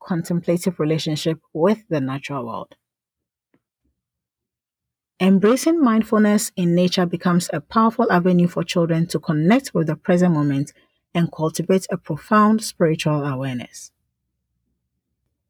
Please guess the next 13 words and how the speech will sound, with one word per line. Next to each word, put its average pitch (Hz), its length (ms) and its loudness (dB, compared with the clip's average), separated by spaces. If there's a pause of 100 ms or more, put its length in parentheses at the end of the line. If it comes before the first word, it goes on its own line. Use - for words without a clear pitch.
(160)
Imagine 240 400 2
a 233 60 0
family 208 360 0
setting 226 400 -4
out 185 280 0
on 156 140 -4
a 156 80 -4
mindful 196 680 0
nature 170 380 -4
walk, 143 320 -8 (400)
the 180 140 0
rustling 226 560 2
leaves 175 460 0